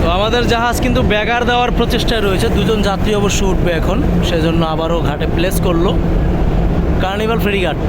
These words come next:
আবারও বলছি, যারা আসবেন এই কার্নিভাল ক্রুজে, তারা মেয়র হানিফ ফ্লাইওভার হয়ে পোস্তগোলা ব্রিজ, সরাসরি পোস্তগোলা ব্রিজে আসলেই হাতের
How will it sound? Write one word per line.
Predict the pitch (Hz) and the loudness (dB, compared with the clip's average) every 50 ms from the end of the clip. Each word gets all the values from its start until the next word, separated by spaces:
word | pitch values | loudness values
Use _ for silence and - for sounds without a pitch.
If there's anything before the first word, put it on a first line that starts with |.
| - - - - - | -2 0 0 0 0
আবারও | 151 156 175 196 208 | 0 0 0 0 2
বলছি, | 214 220 220 214 - - 247 254 | 2 2 2 2 0 0 0 0
যারা | 214 180 190 175 180 175 | 0 0 0 0 0 0
আসবেন | 160 170 196 185 180 - 190 170 - - - - - - - - - - | -2 -2 -2 -2 -2 -2 0 0 0 0 0 0 0 0 0 0 0 0
এই | - 165 165 | 0 -2 -2
কার্নিভাল | 156 165 156 156 151 151 156 156 147 139 | -2 -2 -2 -2 -2 0 0 0 0 0
ক্রুজে, | 143 151 147 151 208 269 - - - - - - - 170 165 170 - - - - 190 | 0 0 2 2 2 0 0 0 0 0 0 0 0 0 0 0 0 0 0 0 0
তারা | 175 175 185 185 | 0 0 2 2
মেয়র | 180 185 185 190 202 208 202 | 2 2 0 0 0 0 0
হানিফ | 180 180 185 180 202 214 202 - | 0 0 0 -2 -2 -2 -2 0
ফ্লাইওভার | 208 202 196 196 196 190 196 190 | 0 0 0 0 0 0 0 0
হয়ে | 170 175 180 180 190 202 220 247 - - - - - - - - - - - - - | 0 0 0 0 0 0 0 0 0 0 0 0 0 0 0 0 0 0 0 0 0
পোস্তগোলা | 220 220 - - - 233 220 220 220 214 | 0 0 0 0 0 0 2 2 2 2
ব্রিজ, | 185 180 196 202 170 - - - - - - 160 - | 2 0 0 0 0 0 0 0 0 0 0 0 0
সরাসরি | - 175 175 185 175 185 202 208 190 | 0 0 0 0 0 0 0 0 0
পোস্তগোলা | 202 180 - - 208 202 208 190 | 0 0 2 2 2 2 2 2
ব্রিজে | 170 196 196 190 208 | 0 0 0 2 2
আসলেই | 196 185 175 165 185 214 233 294 330 - - - - - - - - - - - - - - - - - 151 | 0 0 0 -2 -2 -2 -2 0 -2 -2 -2 -2 0 0 0 0 0 0 0 0 0 0 0 0 0 0 0
হাতের | 165 170 - 202 196 | -2 -2 -2 -2 0